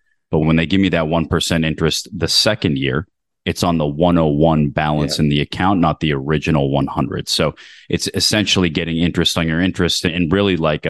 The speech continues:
Speaker 1: a snowball effect, right? If you have a snowball rolling downhill, as it continues to roll, it picks up more and more snow. The larger it gets, the more it accumulates. That's the same idea as it relates to compound interest.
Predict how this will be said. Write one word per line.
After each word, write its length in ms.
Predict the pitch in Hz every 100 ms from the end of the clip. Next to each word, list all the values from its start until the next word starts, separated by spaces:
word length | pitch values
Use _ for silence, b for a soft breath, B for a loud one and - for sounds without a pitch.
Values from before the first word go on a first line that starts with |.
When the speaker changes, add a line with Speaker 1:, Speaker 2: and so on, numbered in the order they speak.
| -
Speaker 1:
a 60 |
snowball 720 | 82 - 95 87 82 71 76
effect, 540 | 73 - - - - - _ b b b
right? 180 | - 73
If 140 | 73 85
you 40 |
have 100 | 85
a 40 |
snowball 560 | 80 - 87 82 82 78
rolling 380 | 82 80 80 76
downhill, 580 | 78 76 69 85 78 73
as 300 | 80 80 78
it 120 | 78
continues 480 | - - 82 78 -
to 100 | 82
roll, 360 | 73 98 98 82
it 80 | -
picks 260 | 85 -
up 120 | 80
more 260 | 76 78 76
and 100 | 73
more 200 | 76 73
snow. 360 | - - 90 85
The 120 | 76
larger 420 | 73 73 71 71
it 100 | 71
gets, 320 | 90 85 -
the 100 | -
more 360 | 73 73 73 73
it 180 | 80 78
accumulates. 680 | - 82 78 87 98 - B B B -
That's 160 | 90
the 80 | -
same 360 | - - 87 80
idea 380 | 76 71 78 73
as 160 | 73
it 40 | 71
relates 320 | 71 73 -
to 60 |
compound 480 | 78 78 71 71 67
interest. 520 | 62 - - - -